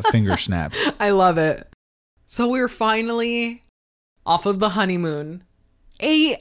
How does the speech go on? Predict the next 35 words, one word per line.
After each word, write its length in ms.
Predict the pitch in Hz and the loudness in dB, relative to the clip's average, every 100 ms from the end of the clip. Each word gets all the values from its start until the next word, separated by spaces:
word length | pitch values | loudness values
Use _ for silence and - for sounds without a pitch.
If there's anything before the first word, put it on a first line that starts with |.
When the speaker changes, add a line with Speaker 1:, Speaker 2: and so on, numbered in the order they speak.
| - | 0
Speaker 2:
episodes 760 | 294 302 311 - - 285 285 - | 2 2 0 -2 2 2 2 2
at 300 | 269 285 285 | 4 4 6
the 180 | 294 277 | 6 4
honeymoon. 960 | - 285 320 320 285 285 247 190 180 - | 2 2 2 0 -2 0 0 0 -2 -2
Guys. 600 | 202 240 247 190 143 127 | 2 6 6 6 4 4
Speaker 1:
I 100 | 107 | 4
don't 120 | 104 | 6
wanna 140 | 101 98 | 6 6
hear 200 | 98 98 | 6 4
it. 140 | 98 _ - | 2 _ -2
Speaker 2:
This 220 | 202 233 | 2 2
honeymoon 640 | - 240 254 269 262 269 269 | 0 0 2 2 2 2 2
was 260 | 240 208 185 | 4 4 2
one 480 | 180 180 196 220 214 | 4 6 6 4 4
week, 300 | 208 160 - | 2 0 -4
seven 880 | - 226 214 208 240 240 - 175 | -2 2 4 4 2 0 -4 -8
days. 560 | 151 208 208 165 135 151 | 0 2 4 4 2 -2
We 120 | 208 | 0
are 160 | 226 214 | 2 2
on 220 | 190 175 - | 2 0 -2
episode 640 | 185 175 190 - 185 180 | -4 -2 -4 0 0 0
eight, 320 | 160 170 156 - | 0 2 0 0
eight 360 | 233 247 160 | 0 0 -2
weeks 320 | 214 208 - | -6 -6 -2
into 240 | 190 185 196 | 0 0 0
this 200 | 170 170 | 2 2
show, 440 | - 190 165 135 | 2 4 4 4
and 240 | - 196 208 | 0 -2 0
we 100 | 226 | 0
are 140 | 202 | -2
just 720 | 165 - 214 254 285 - - | -4 -6 -2 0 0 -2 -10
now 460 | 226 208 220 220 214 | -6 0 2 4 4
leaving 560 | 208 190 185 180 175 170 | 4 2 2 2 0 0
the 160 | 180 | 0
honeymoon. 840 | 180 175 160 147 147 143 143 151 170 | -2 0 2 2 2 2 0 0 -4